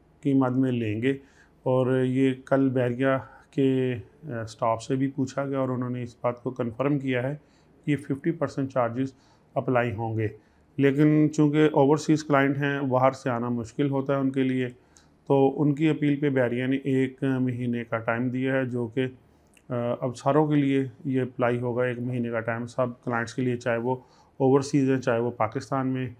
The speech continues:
रहते हैं, तो एक महीने के अंदर अंदर अपनी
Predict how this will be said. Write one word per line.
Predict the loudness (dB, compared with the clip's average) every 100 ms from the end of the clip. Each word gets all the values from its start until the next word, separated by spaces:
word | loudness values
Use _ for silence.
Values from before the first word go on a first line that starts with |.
| _ _ _ -6
रहते | -2 0 0 0
हैं, | -2 -4
तो | -6 -6 -2
एक | 0 0
महीने | 0 2 2
के | 0
अंदर | -2 -2
अंदर | -2 -2 -4 -6 _ _ _ -8
अपनी | 0 4 4 2